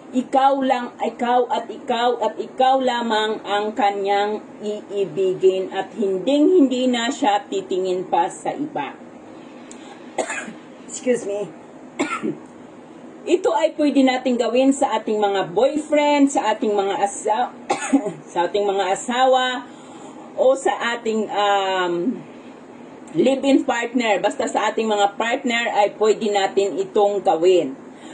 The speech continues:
Kahit sa L D R man kayo or ma-, nandito kayo,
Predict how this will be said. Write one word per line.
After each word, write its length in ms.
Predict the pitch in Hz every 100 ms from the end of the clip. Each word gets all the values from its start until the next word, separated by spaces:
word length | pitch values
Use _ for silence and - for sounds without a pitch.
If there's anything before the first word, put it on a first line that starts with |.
| - -
Kahit 320 | 214 262 277
sa 160 | 381 -
L 240 | 277 262
D 160 | 277 262
R 240 | 247 254
man 160 | 254 269
kayo 320 | 262 262 254
or 560 | 254 240 233 220 214 190 - - - - 185
ma-, 320 | 214 226 233
nandito 480 | 220 208 226 226 240
kayo, 160 | 226